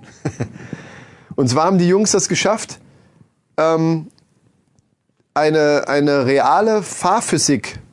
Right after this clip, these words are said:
vom, vom echten Auto, in dem Fall Rallyewagen, diese, ich glaub, jetzt sind's drei verschiedene, die, die im Moment, äh, simulieren können, vom Motor her und, also es gibt einen zwei Komma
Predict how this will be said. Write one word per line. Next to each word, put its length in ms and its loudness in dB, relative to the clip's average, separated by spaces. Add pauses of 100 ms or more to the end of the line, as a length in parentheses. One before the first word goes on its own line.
(120)
vom, 260 0
vom 200 -2
echten 300 -2
Auto, 420 0
in 140 -2
dem 160 0
Fall 260 2
Rallyewagen, 960 0
diese, 360 -2
ich 120 -4
glaub, 200 -2
jetzt 140 -4
sind's 360 -4
drei 260 0
verschiedene, 840 0
die, 220 -2
die 120 -2
im 100 0
Moment, 440 -2
äh, 120 -4
simulieren 560 0
können, 320 -2 (920)
vom 220 0
Motor 340 2
her 260 4
und, 320 0 (960)
also 120 -2
es 100 -2
gibt 200 -2
einen 160 2 (300)
zwei 260 0
Komma 240 2